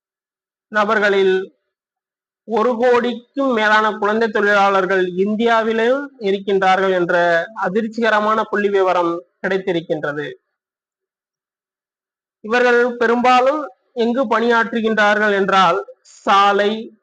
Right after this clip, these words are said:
ஓரங்களில் இருக்கக்கூடிய கடைகள், ஓட்டல்கள், வீடுகள்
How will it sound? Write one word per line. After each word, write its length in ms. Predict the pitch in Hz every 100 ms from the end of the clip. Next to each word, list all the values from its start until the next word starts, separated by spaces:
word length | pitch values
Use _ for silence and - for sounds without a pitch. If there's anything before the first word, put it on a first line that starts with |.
| _
ஓரங்களில் 640 | - 202 202 202 202 196 196
இருக்கக்கூடிய 680 | 196 190 208 185 190 185 185 190 190
கடைகள், 500 | - 185 185 185 180 180 170
ஓட்டல்கள், 640 | 175 196 196 180 180 180 185 - 185
வீடுகள் 540 | 190 220 202 185 180